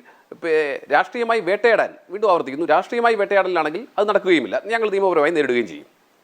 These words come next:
അതിനകത്ത് വസ്തുതകളുടെ അടിസ്ഥാനത്തിൽ പോലീസിന് മുന്നോട്ട് പോകുന്നതിൽ ഒരു തടസ്സവുമില്ല. അവരുടെ അന്വേഷണം മുന്നോട്ട് പോകട്ടെ. പാർട്ടിയെ സംബന്ധിച്ചും പാർട്ടിയുടെ അന്വേഷണം മുന്നോട്ട് പോകും.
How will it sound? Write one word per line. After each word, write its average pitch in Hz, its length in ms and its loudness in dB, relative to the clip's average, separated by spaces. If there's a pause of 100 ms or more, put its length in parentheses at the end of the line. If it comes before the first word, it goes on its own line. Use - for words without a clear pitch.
(480)
അതിനകത്ത് 208 500 2
വസ്തുതകളുടെ 196 520 -2
അടിസ്ഥാനത്തിൽ 156 600 0 (200)
പോലീസിന് 160 440 -4
മുന്നോട്ട് 151 240 -4
പോകുന്നതിൽ 147 280 -2
ഒരു 135 80 -6
തടസ്സവുമില്ല. 151 440 -2
അവരുടെ 135 180 0
അന്വേഷണം 139 340 -2
മുന്നോട്ട് 135 260 -4
പോകട്ടെ. 139 280 0 (120)
പാർട്ടിയെ 165 240 0
സംബന്ധിച്ചും 147 380 -8
പാർട്ടിയുടെ 131 240 -2
അന്വേഷണം 123 340 -6
മുന്നോട്ട് 123 240 -4
പോകും. 127 260 -4